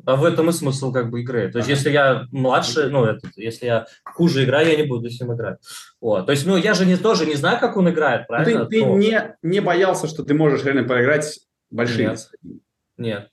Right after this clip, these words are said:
Speaker 1: нет. Но опять, это бекерство. То есть если проигрыш за мной, за
Speaker 2: А
Speaker 1: меня
Speaker 2: что, ты не
Speaker 1: платят
Speaker 2: должен был им отдавать?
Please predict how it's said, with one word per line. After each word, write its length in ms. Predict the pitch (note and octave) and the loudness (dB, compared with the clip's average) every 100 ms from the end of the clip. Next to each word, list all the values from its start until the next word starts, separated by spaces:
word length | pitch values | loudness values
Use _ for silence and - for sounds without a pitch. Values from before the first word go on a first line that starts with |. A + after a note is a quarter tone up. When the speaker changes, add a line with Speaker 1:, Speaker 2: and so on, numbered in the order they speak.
| - | -12
Speaker 1:
нет. 220 | G#2 F#2+ | -12 -2
Но 120 | C#3+ E3 | 2 4
опять, 360 | E3+ F3+ D#3+ | 4 2 0
это 160 | C3+ D3 | 0 0
бекерство. 600 | C3+ G3 C3 - A#2 A2 | 2 0 -2 -4 -6 -4
То 80 | B2+ | -4
есть 120 | C3 | -2
если 220 | C#3+ D3 | -2 -2
проигрыш 580 | D#3+ F#3+ F3 C#3 B2+ A#2+ | 0 2 2 2 -2 -4
за 240 | C3 A#2 C#3 | -8 -2 -2
мной, 260 | D3 C#3 | 0 -2
за 100 | B2+ | -4
Speaker 2:
А 20 | D3 | -2
Speaker 1:
меня 120 | D3 | 0
Speaker 2:
что, 80 | D#3 | 2
ты 60 | |
не 60 | G#3 | 2
Speaker 1:
платят 200 | D4 D3+ | 2 4
Speaker 2:
должен 240 | G#3+ G3+ | 4 4
был 120 | F#3 F3+ | 4 4
им 80 | D#3 | 4
отдавать? 400 | D3+ G3 A#3+ | 2 2 0